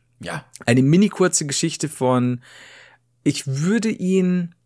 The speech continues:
Speaker 2: ah, wie soll, äh, Raffgier Julian nennen. <laughs> Raffgier Neffe Julian. <laughs>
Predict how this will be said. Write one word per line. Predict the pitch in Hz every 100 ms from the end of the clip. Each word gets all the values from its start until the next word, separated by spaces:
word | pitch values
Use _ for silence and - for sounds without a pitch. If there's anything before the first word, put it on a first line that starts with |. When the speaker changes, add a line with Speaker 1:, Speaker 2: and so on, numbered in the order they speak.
| _ _ _ _ _ _ _ _ _ _ _ -
Speaker 2:
ah, | 113 117
wie |
soll, | 120 131 135
äh, | 123 -
Raffgier | 165 - - - 123 117
Julian | 95 107 107 101 92 90
nennen. | 87 87 71 - - - - - -
<laughs> | - - - - -
Raffgier | 127 180 - - 185
Neffe | 170 160 -
Julian. | 151 151 165 226
<laughs> | 339